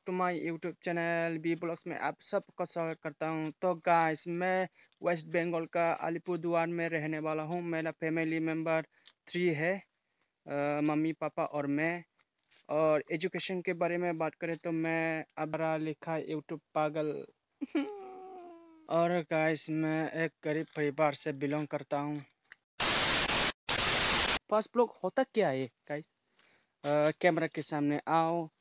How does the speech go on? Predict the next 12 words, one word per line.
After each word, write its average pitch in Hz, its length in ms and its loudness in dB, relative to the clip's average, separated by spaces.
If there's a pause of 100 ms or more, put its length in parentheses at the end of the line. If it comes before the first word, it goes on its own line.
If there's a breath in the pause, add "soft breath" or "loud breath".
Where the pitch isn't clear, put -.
(240)
एक 147 140 0
दो 151 220 -2
शब्द 135 340 -4
बोलो, 165 540 2
"मैं 156 260 2
यह 156 460 4
हूँ, 165 260 0
मैं 147 200 0
वो 151 340 2
हूँ, 170 420 6 (420 loud breath)
मैं 156 280 2
इस, - 400 -2